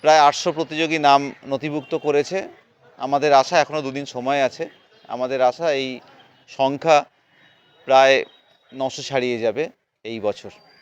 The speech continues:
আমাদের এই শিশু উৎসবে দু ধরনের অনুষ্ঠান বললে কম বলা হবে, অনেক অনুষ্ঠান হয়। তার মধ্যে মাঠে খেলাধুলো অনুষ্ঠান হয়, যার মধ্যে,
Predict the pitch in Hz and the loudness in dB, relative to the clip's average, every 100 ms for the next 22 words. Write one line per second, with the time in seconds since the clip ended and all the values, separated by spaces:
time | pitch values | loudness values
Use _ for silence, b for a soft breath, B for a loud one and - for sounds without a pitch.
0 | - 165 180 220 208 196 190 - 143 175 | -12 -6 0 4 4 2 -4 -10 -12 -10
1 | 156 190 185 - 196 160 175 185 _ _ | -8 -6 -6 -2 0 2 0 -4 _ _
2 | _ - 165 170 185 180 190 185 165 165 | _ -10 -4 2 2 4 0 0 -2 -6
3 | - 180 170 170 - - _ 143 156 160 | -4 0 0 -2 -14 -20 _ -6 -2 0
4 | 165 151 156 160 156 139 151 143 165 175 | 2 0 4 4 4 2 0 -2 -4 -6
5 | - 160 143 156 139 135 165 143 135 143 | -8 -10 -8 -6 -4 -2 0 0 0 -4
6 | 131 147 139 - - - 127 131 143 151 | 0 0 0 -8 -20 -10 -2 0 2 -2
7 | - - 135 139 139 139 143 131 127 - | -2 -4 2 2 2 -2 -2 -4 -8 -8
8 | 131 127 135 143 127 120 123 107 127 117 | -8 -6 -6 -2 -2 -2 -8 -6 -6 -6